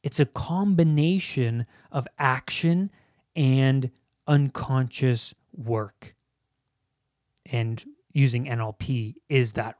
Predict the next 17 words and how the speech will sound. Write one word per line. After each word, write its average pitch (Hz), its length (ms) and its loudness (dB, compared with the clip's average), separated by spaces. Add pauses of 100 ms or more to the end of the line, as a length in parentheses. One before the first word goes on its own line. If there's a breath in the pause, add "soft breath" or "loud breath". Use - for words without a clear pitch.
work. - 440 -2 (960 soft breath)
A 147 80 4
great 180 540 0
way 135 640 0 (580)
to 151 520 2
resolve 139 920 2 (320)
a 139 120 -4
past - 520 -4
traumatic 135 580 -4
event 139 720 -4 (520)
is 170 160 -2
to - 160 -4
reframe 180 840 -2
it. - 400 -6 (1700)
I 165 140 2
would 175 360 0
guide 143 640 -2